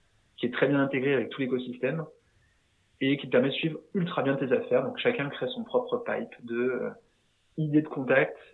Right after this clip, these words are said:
J'ai chop-, j'ai envoyé la séquence d'email, j'ai chopé un rendez-vous, j'ai identifié un besoin, je suis en train de rédiger mon offre, j'ai envoyé mon offre, j'ai fait ma première relance, deuxième relance, troisième relance, et après, c'est gagné perdu.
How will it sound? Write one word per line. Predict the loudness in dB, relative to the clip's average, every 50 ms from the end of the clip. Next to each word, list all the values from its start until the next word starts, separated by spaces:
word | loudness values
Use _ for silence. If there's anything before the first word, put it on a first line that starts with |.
| _ -12 -8
J'ai | -6 -2 0 2 2 4 4 2 2 0
chop-, | -2 -4 -6 -6
j'ai | 0 4 6
envoyé | 6 8 6 6 4 4
la | 2
séquence | 2 0 -2 0 2 2 2 2
d'email, | 0 0 2 2 2 0 -2 -4 -6
j'ai | -6
chopé | -4 -4 -4 -4 -2
un | -2
rendez-vous, | 0 0 0 0 -2 -2 -4 -6 -8 -14 -14 -16 _ _ _ _ _ _ _ -8
j'ai | -4 -2 0
identifié | 0 0 0 -2 -2 -2 0 0
un | 2 2
besoin, | 2 2 0 0 -2 -2 -2 -4 -6 -12 _ _
je | -10 -8 -4
suis | -4
en | -2
train | 0 0 2
de | 2
rédiger | 2 0 0 0 0
mon | 0 0 0 0
offre, | 0 -2 -4 -8 -6
j'ai | -2 0 2
envoyé | 4 4 4 4
mon | 4 4 4 4
offre, | 4 2 0 -4 -10 -16 _ _ _ _ -10
j'ai | -8 -6
fait | -2 0
ma | 0 0
première | 0 0 2 2 2
relance, | 2 2 0 0 -2
deuxième | -2 -2 -2 -2 -2
relance, | -2 -4 -4 -4
troisième | -4 -4 -4 -4 -4
relance, | -4 -4 -6 -6 -8 -10 -18 _ _ _ _ _ _ _ _ _ _ -6
et | -4
après, | -4 -2 -4 -4 -4
c'est | -4
gagné | -4 -2 -2 -2
perdu. | 0 -2 -2 -2 -4